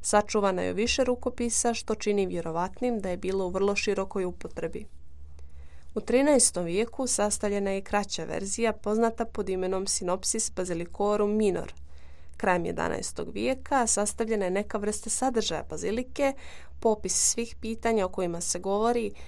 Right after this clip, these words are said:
složen sistematski prema titulusima. Ovo delo nazvano je Typokeitus prema grčkoj frazi Typokeitai, šta je gde.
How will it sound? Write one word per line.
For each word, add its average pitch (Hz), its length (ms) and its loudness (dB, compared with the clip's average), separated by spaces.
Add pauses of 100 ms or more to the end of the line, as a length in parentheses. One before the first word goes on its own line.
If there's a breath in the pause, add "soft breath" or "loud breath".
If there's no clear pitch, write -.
(160 loud breath)
složen 202 400 4
sistematski 214 720 2
prema 208 300 2
titulusima. 175 800 -2 (1160 soft breath)
Ovo 277 220 6
delo 226 380 6
nazvano 214 480 4
je 185 260 2
Typokeitus 233 1300 0
prema 185 220 -4
grčkoj 208 420 2
frazi 208 640 0 (360 loud breath)
Typokeitai, 214 1300 0 (380)
šta - 320 4
je 208 100 4
gde. 185 340 -2